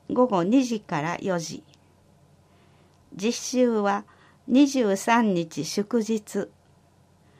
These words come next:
午後零時三十分から五時。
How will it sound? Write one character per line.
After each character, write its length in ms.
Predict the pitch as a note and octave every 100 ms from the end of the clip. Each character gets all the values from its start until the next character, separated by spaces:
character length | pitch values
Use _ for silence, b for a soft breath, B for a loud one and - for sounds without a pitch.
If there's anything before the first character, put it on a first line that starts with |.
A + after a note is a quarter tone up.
| b b b -
午 180 | B3 B3
後 260 | F3+ -
零 280 | - C#4 C#4
時 140 | G#3 G#3
三 340 | - G#3 A3
十 160 | G#3+ A#3 _
分 280 | E3+ E3+ D#3+
か 160 | E3 D3+
ら 200 | F3 -
五 160 | F3+ F#3+
時。 260 | E3 D3+